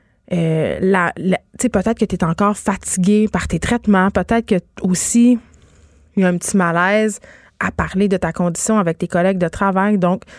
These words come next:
un truc dont on parle pas souvent et qui, je trouve, est assez important parce que, bon, les gens, euh, qui sont atteints du cancer et qui sont jeunes, on sait, on a de bons taux de rémission. La recherche va de plus en plus loin. Il y a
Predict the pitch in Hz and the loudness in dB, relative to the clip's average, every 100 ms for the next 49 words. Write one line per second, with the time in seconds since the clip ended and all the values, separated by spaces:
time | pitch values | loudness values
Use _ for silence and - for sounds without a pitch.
0 | - - - 180 392 359 175 175 175 156 | -20 -12 -4 -2 0 0 0 -2 -2 -4
1 | - 247 - 180 196 220 - 190 226 208 | 0 -2 0 -2 0 0 0 -4 0 0
2 | 160 - 226 185 160 - 233 202 156 - | 0 0 0 0 -2 0 0 0 -4 -2
3 | 254 262 - - - 233 247 254 - - | -2 -2 -4 -6 -6 0 0 0 -8 -20
4 | _ _ - 180 196 - 165 165 190 208 | _ _ -4 0 0 0 -2 -2 0 2
5 | 226 160 151 - 170 160 208 208 - 165 | 2 0 -2 -4 -4 -2 -2 -2 -2 -4
6 | 208 220 196 - 180 156 160 202 240 151 | 0 -2 -2 -4 -4 -2 0 0 0 -2
7 | 147 - 240 165 160 165 190 233 208 185 | -4 0 0 0 0 2 2 2 0 0
8 | 160 - 220 226 175 160 160 226 190 170 | -2 -2 0 0 0 -2 -2 -2 0 0
9 | 156 - - 196 - 190 226 | -2 -4 -2 -2 0 2 2